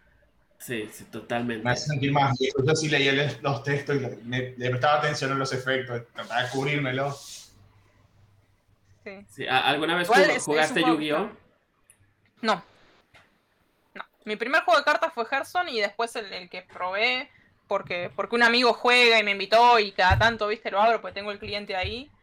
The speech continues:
Speaker 3: eh, fue Magic.
Speaker 1: Está bien, porque Yu-Gi-Oh también, eh, tiene unos textos así. Y con letras
Speaker 2: Yo iba,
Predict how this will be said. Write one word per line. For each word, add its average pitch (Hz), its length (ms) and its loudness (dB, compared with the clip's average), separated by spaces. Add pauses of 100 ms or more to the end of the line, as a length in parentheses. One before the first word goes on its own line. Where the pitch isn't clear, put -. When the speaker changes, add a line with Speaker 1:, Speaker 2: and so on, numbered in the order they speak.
(460)
Speaker 3:
eh, 196 520 -8
fue 190 100 -6
Magic. - 400 -8 (3000)
Speaker 1:
Está 117 160 -12
bien, 117 180 -8
porque 120 260 -8
Yu-Gi-Oh 127 420 -2
también, 127 500 -6
eh, 117 280 -10
tiene 117 220 -8
unos 117 280 -10
textos 117 380 -12
así. 214 340 -16 (880)
Y 131 140 -8
con 123 140 -6
letras 123 240 0
Speaker 2:
Yo 170 60 2
iba, 180 100 4